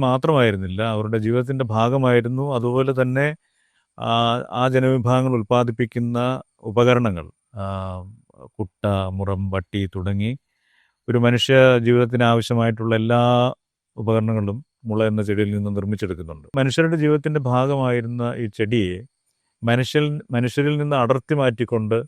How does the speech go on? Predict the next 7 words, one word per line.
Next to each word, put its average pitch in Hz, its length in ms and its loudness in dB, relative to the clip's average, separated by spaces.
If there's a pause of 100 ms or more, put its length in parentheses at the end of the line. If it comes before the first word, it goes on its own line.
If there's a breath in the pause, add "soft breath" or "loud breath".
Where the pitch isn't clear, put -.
(500)
നമുക്ക് 117 320 2 (220)
ആ - 20 -2 (160)
ചെടിയെ 131 300 4 (100)
മാത്രം, 120 400 0 (340)
ആ, 113 60 -6 (320)
ആഘോഷിക്കുന്ന 113 640 -4 (120)
ഒരു 104 100 -8